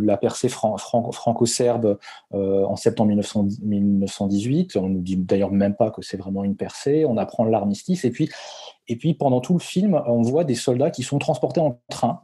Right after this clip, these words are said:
Euh, ils ne savent pas où ils vont. Ils passent leur temps à se demander, bah, le soleil est là, donc ça veut dire que l'Est est dans ce sens. Du coup, on va plutôt vers, euh, euh, vers la Roumanie. Bah non, je dirais plutôt qu'on va vers la, vers, euh, vers la Bulgarie. Et on, et,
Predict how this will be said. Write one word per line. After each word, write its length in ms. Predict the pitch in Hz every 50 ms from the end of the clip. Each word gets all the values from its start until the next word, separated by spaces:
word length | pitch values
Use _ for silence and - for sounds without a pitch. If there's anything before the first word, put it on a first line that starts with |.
| _ -
Euh, 280 | 117 117 117 117 117
ils 80 | 113 110
ne 80 | 117 113
savent 300 | - - 135 - - -
pas 120 | - 185
où 60 | 170 156
ils 120 | 143 135
vont. 220 | 123 123 127 139
Ils 80 | 175 180
passent 140 | 175 135 -
leur 120 | - -
temps 120 | - 139 127
à 20 |
se 40 | 120
demander, 420 | 123 123 123 127 120 123 139 143
bah, 120 | 127 117 110
le 120 | 110 113
soleil 360 | 113 - 131 127 131 127 127
est 40 | 131
là, 260 | 127 131 135 139 143
donc 160 | 135 127 127
ça 80 | - 127
veut 60 | 123
dire 140 | 117 120 -
que 80 | - 131
l'Est 220 | 117 120 123 -
est 60 | 123
dans 100 | 113 113
ce 100 | 113 -
sens. 260 | - - 135 143 135
Du 120 | 123 117 117
coup, 180 | 117 - 151
on 60 | 143 127
va 140 | 113 120
plutôt 300 | 117 - - 123 - 131
vers, 200 | 131 123 127 117
euh, 140 | 120 120 117 117 - - - - - _ _ 113
euh, 200 | 110 110 110 110
vers 180 | 110 123 120
la 60 | 117
Roumanie. 580 | 113 110 117 117 117 117 120 131 147 151 165 160
Bah 120 | 127 117
non, 200 | 113 127 139 143
je 60 | 135 120
dirais 140 | 123 117
plutôt 180 | 113 - - 135
qu'on 80 | 127 123
va 80 | 117
vers 140 | 113 117 113
la, 240 | 113 110 110 110 110 107 107 107
vers, 220 | 107 113 107 107
euh, 220 | 107 104 101 104
vers 200 | 104 110 113 110
la 60 | 110 104
Bulgarie. 500 | 107 107 107 113 113 113 113 139 180 180 - - - - - -
Et 220 | - 135 135 135 135
on, 300 | - 139 123 123 120 117 -
et, 160 | - 117 117